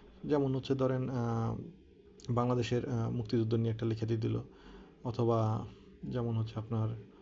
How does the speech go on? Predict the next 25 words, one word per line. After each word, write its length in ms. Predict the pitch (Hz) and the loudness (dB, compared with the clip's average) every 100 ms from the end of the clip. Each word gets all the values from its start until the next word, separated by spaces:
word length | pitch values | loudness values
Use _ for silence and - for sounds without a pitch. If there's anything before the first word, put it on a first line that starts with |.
| - - - - - - | -20 -20 -20 -20 -20 -8
কি 100 | 117 | -4
বলা 240 | 113 110 | 0 0
যায়, 240 | 107 110 113 - - - - - | 0 -2 -6 -10 -18 -20 -20 -14
মেট্রো 360 | - 123 113 123 | -4 -4 -2 0
রেল, 220 | 113 113 113 - - | 2 2 0 -12 -6
মেট্রো 220 | 120 113 | -4 -2
রেল 100 | 120 | -2
সম্পর্কে 320 | 110 117 113 113 | 0 0 0 0
লিখতে 220 | 110 113 | 0 -2
দিল, 220 | 110 113 | 0 0
এরকম 460 | 139 127 - 196 247 | 0 0 -2 -2 -2
just 180 | 160 | -2
পাঁচ 200 | - 120 - | -2 -2 -2
মার্কে 220 | 113 117 | -2 -2
পাঁচ, 220 | 113 110 | -2 -2
পাঁচ, 160 | - 113 | -2 -2
দশ 260 | 113 110 | -2 -2
এরকম 180 | 117 113 | -2 -2
আসতে 220 | 110 - | -2 -2
পারে, 220 | 110 110 123 - - | -4 -4 -6 -14 -14
মানে, 140 | 117 110 | -6 0
আসবে, 280 | 107 120 143 | 0 4 4
but 160 | 156 | 4
এরকম 240 | 170 170 156 | 2 2 0
না, 140 | 202 | -4